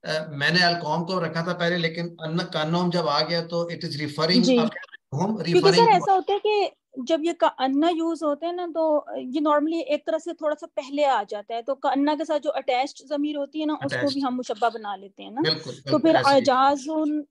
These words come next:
Speaker 2: अजाजु नखलिन जो है ये इदाफा construction है, तो वैसे ये मुशब्बा भी ही बन रहा है जिसके साथ उनको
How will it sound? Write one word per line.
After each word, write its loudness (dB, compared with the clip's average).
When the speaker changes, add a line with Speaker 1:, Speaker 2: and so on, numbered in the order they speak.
Speaker 2:
अजाजु -2
नखलिन -2
जो -4
है -2
ये 0
इदाफा -4
construction -6
है, 4
तो 2
वैसे 4
ये 4
मुशब्बा 2
भी -2
ही -4
बन -6
रहा -12
है -2
जिसके -8
साथ 0
उनको 0